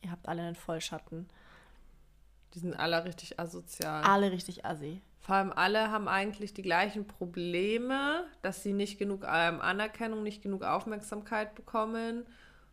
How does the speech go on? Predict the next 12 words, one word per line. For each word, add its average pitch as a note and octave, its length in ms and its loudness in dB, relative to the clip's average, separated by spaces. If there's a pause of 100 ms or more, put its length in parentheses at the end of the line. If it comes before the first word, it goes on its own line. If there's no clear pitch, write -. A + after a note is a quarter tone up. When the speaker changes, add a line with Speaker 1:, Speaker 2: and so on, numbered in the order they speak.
(260)
Speaker 2:
und F#3+ 200 -4
nicht G3 180 -4
genug F3+ 240 -2
Liebe. B3+ 600 0
Speaker 1:
Mhm. G#3+ 400 0 (840)
Speaker 2:
Und G#3 180 -4
benehmen G#3 360 0
sich A#3 220 -4
aber F3+ 240 0
alle A3 220 2
dann F#3+ 260 -4 (100)
trotzdem G#3 1300 -2